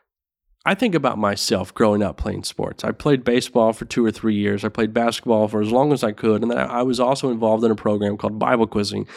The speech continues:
And in all three of these competitive outlets, I was given participation trophies.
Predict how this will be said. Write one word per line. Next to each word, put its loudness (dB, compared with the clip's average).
And 2
in 6
all 4
three 2
of 4
these 2
competitive -2
outlets, -2
I 0
was -4
given 0
participation -4
trophies. -14